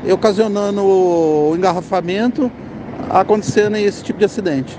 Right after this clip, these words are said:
Na verdade ali ocorreu uns três, quatro acidentes,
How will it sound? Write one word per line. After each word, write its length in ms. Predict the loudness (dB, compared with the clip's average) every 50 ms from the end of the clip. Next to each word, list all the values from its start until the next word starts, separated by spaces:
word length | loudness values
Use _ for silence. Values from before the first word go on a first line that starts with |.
| -6
Na 140 | -2 0 2
verdade 520 | 4 4 4 4 4 2 2 2 2 0 0
ali 240 | -2 0 0 0
ocorreu 520 | 0 0 2 2 2 2 4 4 4 4 2
uns 180 | 0 -4 -8 -8 -4
três, 300 | 0 2 2 2 0 0
quatro 260 | -2 -2 -2 -2 -2
acidentes, 840 | -4 -6 -4 -2 0 2 2 2 2 0 0 0 0 0 0 0